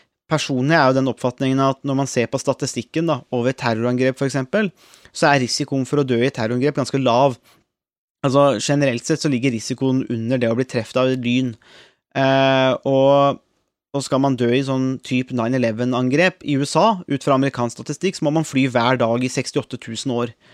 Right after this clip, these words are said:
Det er på en måte det statistikken forteller oss,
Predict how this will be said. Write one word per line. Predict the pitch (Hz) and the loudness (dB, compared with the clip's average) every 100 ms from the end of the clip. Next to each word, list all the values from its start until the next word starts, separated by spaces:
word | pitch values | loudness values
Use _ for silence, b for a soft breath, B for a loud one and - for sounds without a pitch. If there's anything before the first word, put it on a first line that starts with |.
| b b _ | b b _
Det | 123 156 | 0 2
er | 127 151 | 2 2
på | |
en | 143 | 0
måte | 127 - 127 | 0 0 -2
det | 123 120 123 - | 0 0 -2 -4
statistikken | 131 - - 113 - 131 117 | -8 -8 -10 -12 -6 -6 -6
forteller | 131 113 107 120 131 | -6 -6 -4 -2 -2
oss, | - | -4